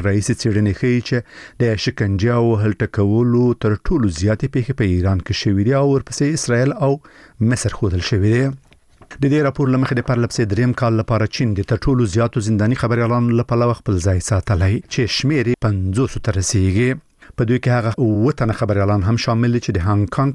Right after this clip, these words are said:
په زندانونو کې ساتل کیږي. میانمار کې د زنداني خبریالانو شمیر دېرش تنه ښودل شوی او ورپسې دریم ځای اسرائیل نیولی، چې د ډسمبر تر لومړۍ نیټې د فلسطیني زنداني خبریالانو شمیر نهه ویشتو ته رسیده. اسرائیل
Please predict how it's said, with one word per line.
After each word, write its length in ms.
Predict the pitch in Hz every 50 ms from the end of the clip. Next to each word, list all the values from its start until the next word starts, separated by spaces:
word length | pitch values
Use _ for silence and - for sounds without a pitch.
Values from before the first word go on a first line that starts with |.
| -
په 220 | - 143 143 135 107
زندانونو 480 | 117 117 110 101 104 113 110 98 92 -
کې 80 | - -
ساتل 240 | - 101 87 92 87 -
کیږي. 320 | 120 101 98 92 107 117 120 120 143 - _ _ _ _ _ - - - - - - - 139
میانمار 360 | 135 139 147 151 156 156 143 -
کې 60 | - 131
د 80 | 139 127
زنداني 300 | 139 139 131 131 135 -
خبریالانو 460 | 135 120 120 120 117 120 120 117 110 -
شمیر 240 | - 117 113 113 101 90 85 98
دېرش 220 | 123 143 135 - -
تنه 180 | 139 131 131 120
ښودل 260 | - 135 117 131 117 -
شوی 240 | - 131 127 131 127
او 20 | 127 127
ورپسې 440 | - - - - 135 127 127 110 98 95
دریم 240 | 92 107 123 139 139 135
ځای 180 | 139 135 131 123 -
اسرائیل 360 | - 107 101 98 110 127 135 131
نیولی، 280 | 127 127 127 123 123 -
چې 180 | - 127 110 120
د 100 | 113 95 98
ډسمبر 400 | 95 - 131 127 135 135 - -
تر 100 | 139 127 127
لومړۍ 240 | 127 120 131 135 135 127
نیټې 260 | 127 123 - - 127 123 117 107
د 100 | 110 -
فلسطیني 460 | - 101 98 92 - - 123 147 147 101 101
زنداني 320 | 95 92 90 92 117 131 -
خبریالانو 500 | 127 127 123 123 123 127 127 127 127 - -
شمیر 320 | - 123 113 117 123 - - - - - - - 113 120
نهه 260 | 135 117 95 104 101
ویشتو 300 | 101 95 - - 117 110 - 113
ته 360 | 107 - - _ 135 113 87 82 87 92
رسیده. 420 | 90 - - - 101 87 117 131 - - _ _ - - - - - - - - 135
اسرائیل 300 | - - 107 104 104 107